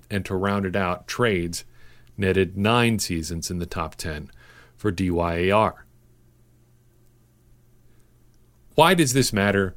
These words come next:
for the Packers? The Packers clearly figure they need another good running back.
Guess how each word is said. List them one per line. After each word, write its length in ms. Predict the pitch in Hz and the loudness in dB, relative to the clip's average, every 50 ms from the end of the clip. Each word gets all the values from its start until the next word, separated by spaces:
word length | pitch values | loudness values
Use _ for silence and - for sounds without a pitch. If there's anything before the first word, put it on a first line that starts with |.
| - - - | -12 -16 -16
for 300 | - - 95 87 87 85 | -10 -6 -4 -4 -2 -4
the 60 | 87 | -4
Packers? 580 | - - 80 78 78 - - - - - - - - - - - - - - - - - - - - - - - - - - - - - - - - - - - - | -6 -6 -8 -8 -10 -14 -16 -14 -12 -12 -14 -6 -4 -4 -4 -4 -8 -14 -16 -18 -18 -16 -16 -16 -16 -16 -16 -14 -14 -12 -12 -10 -10 -10 -12 -12 -14 -14 -16 -6 -4
The 80 | 117 | 4
Packers 540 | - - 175 190 180 - 160 139 127 - - - - - - | 6 6 6 6 6 6 4 4 4 2 0 -6 -12 -14 -2
clearly 360 | - 139 143 160 151 139 131 | 2 4 6 6 8 6 6
figure 380 | 127 - 131 120 98 98 98 104 | 4 4 2 2 2 2 0 2
they 180 | 95 107 107 | 2 2 2
need 280 | 104 101 101 98 98 - - | 2 2 2 0 0 -2 -2
another 380 | 98 92 92 90 87 92 92 | -2 -2 0 2 2 2 2
good 180 | 82 92 90 82 | 2 0 -2 2
running 260 | 85 104 107 101 87 | 2 2 2 2 0
back. 380 | 82 - - - - - - | -2 -6 -10 -12 -18 -20 -20